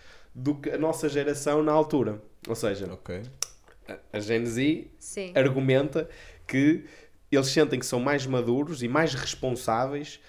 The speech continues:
Speaker 1: do que nós éramos quando tínhamos vinte e três e vinte e quatro anos. Deixa-me só, eu, eu quero te perguntar exatamente
Speaker 3: Sim.
Speaker 1: se tu sentes isto ou não,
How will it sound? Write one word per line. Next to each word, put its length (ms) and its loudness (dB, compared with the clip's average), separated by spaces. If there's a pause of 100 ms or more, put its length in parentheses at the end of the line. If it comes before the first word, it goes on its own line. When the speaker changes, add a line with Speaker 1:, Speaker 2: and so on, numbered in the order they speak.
(200)
Speaker 1:
do 140 -6
que 200 -12
nós 440 -2
éramos 420 -4
quando 240 -10
tínhamos 340 -6
vinte 240 -6
e 60 -2
três 220 0
e 40 -4
vinte 200 -8
e 40 -2
quatro 320 2
anos. 200 0
Deixa-me 320 0
só, 120 4
eu, 340 4
eu 200 10
quero 240 6
te 80 -16
perguntar 400 8
exatamente 460 8
Speaker 3:
Sim. 40 -2
Speaker 1:
se 40 -6
tu 100 -2
sentes 280 4
isto 160 -2
ou 60 4
não, 240 4